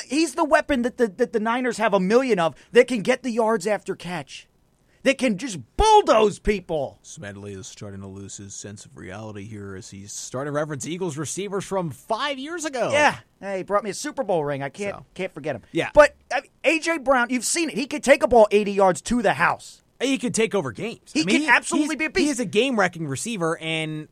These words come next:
Speaker 1: a hundred twenty-five plus yards in six games in a row.
Speaker 2: You know, watching
Speaker 1: Where is he now?
Speaker 2: watching the game last night, it, it's just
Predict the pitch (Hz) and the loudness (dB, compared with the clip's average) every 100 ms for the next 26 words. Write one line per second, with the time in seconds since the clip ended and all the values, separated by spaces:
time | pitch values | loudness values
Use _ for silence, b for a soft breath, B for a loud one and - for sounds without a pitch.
0 | 190 180 277 269 - 247 247 208 208 - | -6 -2 -4 -4 -4 -4 -2 0 -2 0
1 | 214 202 220 214 214 175 - 254 - _ | -2 -2 -2 -2 -4 -6 -4 -4 -6 _
2 | - 240 240 185 240 233 214 185 247 247 | 2 2 2 0 -2 -2 -2 0 4 6
3 | 269 254 196 180 135 226 262 285 269 247 | 6 4 0 -2 2 2 2 -2 -6 -4
4 | 220 320 294 302 311 - 311 285 247 226 | 2 2 2 0 -4 -2 -2 2 4 6
5 | 180 160 180 240 - 240 165 160 143 127 | 4 4 2 2 -2 -4 -2 -2 -2 -4
6 | 107 - 101 87 85 110 - 143 143 135 | -6 -10 -14 -14 -16 -16 -14 -10 -8 -8
7 | - - 123 95 85 - - - | -12 -14 -12 -12 -12 -14 -16 -18